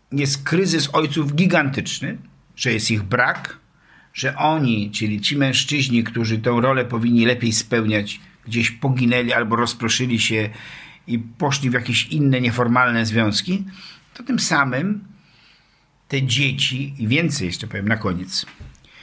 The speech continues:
nawet jak człowiek mówi, ten wierzący, o tym, że ojciec Bóg to dobry, to jeżeli mamy w domu obraz ojca, który nie jest dobry,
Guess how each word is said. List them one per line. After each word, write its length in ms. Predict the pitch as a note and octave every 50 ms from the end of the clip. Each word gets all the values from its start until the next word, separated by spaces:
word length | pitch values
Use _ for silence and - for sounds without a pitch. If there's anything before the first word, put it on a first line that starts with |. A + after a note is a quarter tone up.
| - - - - - - - - - - _ _ -
nawet 440 | G#2 A#2+ D3 G#3+ C4+ C#4 C4+ A3+ G#3
jak 120 | G3 C3+
człowiek 280 | - F3+ F3+ E3+ - -
mówi, 360 | C3 A#2 G2 D#2 - E2+ E2 - - - - -
ten 160 | G#2+ A2 A2+
wierzący, 600 | A#2 D3+ D#3+ C#3 B2 F#2+ F#2+ F#2 - - - - - - - - - - _ _ _ _ _ _ - -
o 140 | - D3 C#3+
tym, 280 | C#3+ C#3 - D#2+ D#2 D#2 - - - - -
że 220 | G#2+ A2 C#3 C3+
ojciec 480 | C#3+ D#3+ E3+ E3 D#3+ D#3+ - E3 D#3+ D#3+
Bóg 580 | D3+ D3 D3+ C#3 C#3+ D#3 D#3 D3+ - - - -
to 120 | - C#3+ C#3
dobry, 480 | C3 C3+ C#3 C#3+ C#3 C#3 C#3 D3 - - - - _ _ _ _ _ _ _ _ _ _ - - - - - - - _
to 100 | - G2
jeżeli 400 | G#2+ A2+ C3 A#2+ C3+ E3+ G3 G#3
mamy 300 | G3+ G3+ F#3+ F3+ E3+ E3+
w 320 | - - - A#2+ A2 C3+ C3+
domu 460 | C#3 F3 G3+ F#3 D#3 B2 G#2 - - -
obraz 440 | D3 D#3 D3 C#3 C3+ B2+ C3+ - -
ojca, 280 | C#3+ C#3+ C3+ C3+ - B2
który 280 | - - G2+ F#2 F#2+
nie 240 | F#2 G#2 G#2+ C#3 F#3
jest 260 | A3 A3 F3 B2 G#2+
dobry, 480 | F#2 F2+ E2+ E2 D2+ D#2+ E2+ F#2+ A#2+